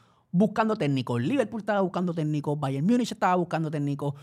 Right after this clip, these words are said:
Barcelona también estaba buscando técnicos. So, a toda esa lista de esos clubes, tú le agregas Manchester United,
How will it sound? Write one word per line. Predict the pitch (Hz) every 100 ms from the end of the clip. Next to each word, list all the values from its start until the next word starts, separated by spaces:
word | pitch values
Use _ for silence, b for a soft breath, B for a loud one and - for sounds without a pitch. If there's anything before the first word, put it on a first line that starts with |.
| B B
Barcelona | 151 160 151 165 277
también | 254 226
estaba | 220 214 208
buscando | 185 175 160 147
técnicos. | 127 123 117 127 - _
So, | - 208 202
a | 190
toda | -
esa | 262 311
lista | 320 302
de | 294
esos | 285
clubes, | - 302 214
tú | 240
le | 277
agregas | 277 240 170
Manchester | 165 214 294 - 294 285
United, | 285 202 165